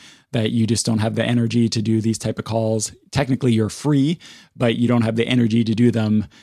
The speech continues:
after three P M or something like that. Then, you know, you just set it so that no one can book you after three,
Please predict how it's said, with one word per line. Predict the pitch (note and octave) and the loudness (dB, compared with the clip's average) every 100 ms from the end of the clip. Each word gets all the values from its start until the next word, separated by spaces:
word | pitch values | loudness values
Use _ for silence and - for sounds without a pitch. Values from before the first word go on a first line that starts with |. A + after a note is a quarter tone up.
| _ - | _ -6
after | A#2 A2 A2+ G#2+ | -6 -4 -2 -2
three | - B2+ A2 | -2 -2 0
P | A#2 G#2+ | 0 0
M | G2+ | -2
or | G2 | -4
something | G#2 G#2+ | -6 -6
like | G#2 A#2 | -8 -6
that. | A2 - _ | -6 -8 _
Then, | B2 A#2 A2 | -6 -2 0
you | A2+ | 2
know, | A#2+ D#3+ | 2 0
you | C#3+ A2 | -2 -4
just | A2+ - - - _ - | -2 -2 -4 -10 _ -12
set | - A#2+ | -4 -2
it | C3+ | -2
so | - A#2 | -2 -2
that | A2+ - - | -4 -6 -4
no | A#2+ | -2
one | B2 B2 | 0 -2
can | B2 | -2
book | B2 A#2+ | -2 -2
you | B2 | -4
after | - | -4
three, | B2 D3+ F3+ | -6 -2 -2